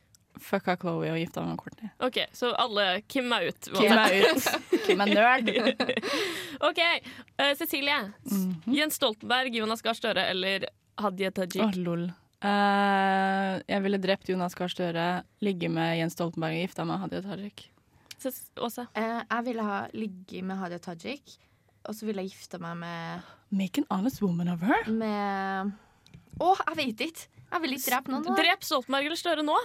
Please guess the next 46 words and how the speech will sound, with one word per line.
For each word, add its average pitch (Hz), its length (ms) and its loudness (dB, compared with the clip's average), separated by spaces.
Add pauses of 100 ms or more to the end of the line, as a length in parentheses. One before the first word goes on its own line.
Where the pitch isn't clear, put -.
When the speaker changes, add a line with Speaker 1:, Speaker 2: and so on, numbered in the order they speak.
(100)
Speaker 3:
Åh. 403 160 8
Speaker 1:
Drep 226 240 4
Støre. 370 240 10
Speaker 3:
Ah! 349 220 6 (200)
Ja, 247 160 4
OK, 247 140 -2
da 214 180 2
dreper 185 440 0
jeg 170 560 -2
Jonas - 240 -12 (100)
Gahr - 220 -10
Støre. - 260 -18 (160)
Speaker 2:
Ok. 233 240 0
Speaker 3:
Og 190 100 -2
så 185 140 -10
gifter - 200 -12
jeg - 40 -12
meg - 140 -12
med - 100 -16
Jens. - 240 -20 (400)
Speaker 2:
Ja, 196 140 -4 (100)
Støre, - 500 -4
Støre 180 300 -4
virker 185 180 -10
som 175 140 -6
en 180 80 -2
jævlig 170 180 -4
kjip 170 240 -8
fyr 160 160 -6
å 160 60 -4
være 165 140 -6
gift - 180 -14
med. - 100 -12
Speaker 3:
Ja. - 220 -6 (400)
Speaker 2:
Så 220 160 0
han 247 160 2
dør. 190 160 2 (640)
Speaker 3:
Ja, - 80 0
det 277 160 0
er 262 280 -2
Speaker 2:
<laughs> 311 120 2
OK, 302 140 -2 (240)
Speaker 1:
Ut - 20 -2
med 202 80 4 (160)
Speaker 2:
Åse. 339 80 4
Speaker 1:
tåkefyrsten. 254 560 -2